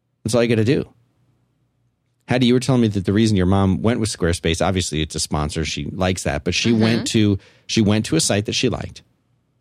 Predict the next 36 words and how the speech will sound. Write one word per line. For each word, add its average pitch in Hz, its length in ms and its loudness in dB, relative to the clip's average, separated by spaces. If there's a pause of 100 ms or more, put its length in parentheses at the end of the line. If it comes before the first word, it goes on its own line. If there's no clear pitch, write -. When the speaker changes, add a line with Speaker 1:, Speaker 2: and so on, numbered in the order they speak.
(360)
Speaker 1:
And 110 120 0
she 107 120 0
Speaker 2:
She 101 60 0
Speaker 1:
saw 107 280 2
Speaker 2:
saw 120 80 2
Speaker 1:
what 139 60 2
Speaker 2:
that 139 80 -2
Speaker 1:
they 123 80 2
were 127 100 2
doing, 78 260 -2
right? 92 240 -2
Speaker 2:
Mm-hmm. - 160 -6
Speaker 1:
Well, 101 240 2
how 95 100 0
did 95 100 -2
this 85 120 -6
go? - 120 -10
Speaker 2:
And 220 100 -2
it - 140 -6
said, 208 380 0
and 196 200 -2
it - 60 -16
said, 185 280 -4
you 185 120 -8
know, 175 220 -6 (580)
made 180 240 -6
on, 180 240 -4
made 165 160 -4
on 170 120 -6
Squarespace 170 600 -8
or 175 40 -12
whatever 165 240 -4
at 165 100 -4
the - 60 -20
bottom. 185 380 -2 (640)
And 180 320 0